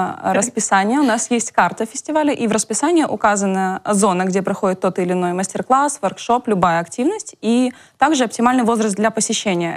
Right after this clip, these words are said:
Speaker 2: этого мероприятия, потому что есть те, на которых, эм, взрослым будет, детям элементарно неинтересно, есть те, на ко-, которых малыши не смогут участвовать. То есть все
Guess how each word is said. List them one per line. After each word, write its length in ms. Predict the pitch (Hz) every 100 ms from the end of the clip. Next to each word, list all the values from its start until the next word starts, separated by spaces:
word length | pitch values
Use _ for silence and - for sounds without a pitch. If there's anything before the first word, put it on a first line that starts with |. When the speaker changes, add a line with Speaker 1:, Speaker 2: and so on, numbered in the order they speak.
| 180
Speaker 2:
этого 180 | 185 175
мероприятия, 580 | 175 180 190 170 180 180
потому 300 | - 185 180
что 260 | - 175 - - _ _
есть 400 | 170 196 185 - -
те, 220 | 185 175
на 120 | 180
которых, 440 | 185 185 175 -
эм, 440 | 165 185 180 180 -
взрослым 440 | 190 190 180 202 185
будет, 260 | 180 175 - 180
детям 380 | 180 190 180 -
элементарно 680 | 202 196 196 190 185 185 185
неинтересно, 600 | 202 208 269 415 480 269
есть 260 | 202 202
те, 140 | - 190
на 100 | 185
ко-, 420 | 190 - 95 -
которых 280 | - 175 190
малыши 260 | 190 196 381
не 80 |
смогут 300 | - 277 262
участвовать. 440 | 233 226 208 202 190
То 80 | 185
есть 140 | -
все 320 | - 269 311